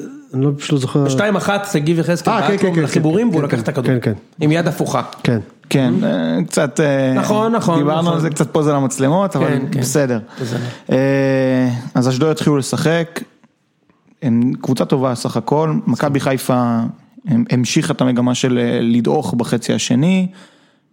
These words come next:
Speaker 3: נגד מכבי תל אביב, כאילו אני חוזר שוב לזה, אני חושב שזה גם היה קשור ל-, ליתרון יותר מלעייפות, ודיברתם על ה-, על השדים שחוזרים ועל הקושי המנטלי, אז נראה לי שזה יותר זה מהכושר הגופני.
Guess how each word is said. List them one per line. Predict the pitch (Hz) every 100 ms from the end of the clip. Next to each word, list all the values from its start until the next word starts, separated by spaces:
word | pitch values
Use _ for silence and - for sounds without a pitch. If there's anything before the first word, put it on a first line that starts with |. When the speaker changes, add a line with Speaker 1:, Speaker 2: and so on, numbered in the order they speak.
| _ - 117 -
Speaker 3:
נגד | 143 151
מכבי | 165 175 175
תל | 202
אביב, | 226 156 - -
כאילו | - 123
אני | 127
חוזר | 120 123 135
שוב | 139 160
לזה, | 170 214
אני | 196 135
חושב | -
שזה | 143 143 143
גם | 170 175
היה | 147
קשור | 147 156 147
ל-, | 143 135
ליתרון | 131 123 135 147 151
יותר | 123 139
מלעייפות, | 139 131 123 120 185 151
ודיברתם | 117 120 135 135 131
על | 123
ה-, | 117 113 - -
על | 127
השדים | 117 120 147 202
שחוזרים | 175 151 131 131
ועל | 120
הקושי | 120 135 127 139
המנטלי, | 123 120 117 175 143
אז |
נראה | 123 123
לי | 135
שזה | 113
יותר | 120 117 123
זה | 120
מהכושר | 120 117 110 113 -
הגופני. | 113 110 - 117 175